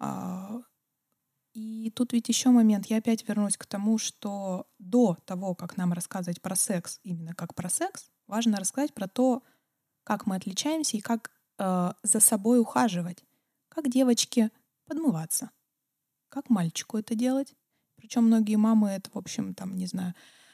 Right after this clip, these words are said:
а, причина споров на форуме, как именно правильно,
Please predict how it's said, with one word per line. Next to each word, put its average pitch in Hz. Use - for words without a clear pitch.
а, 180
причина 190
споров -
на 185
форуме, 175
как 175
именно 180
правильно, 170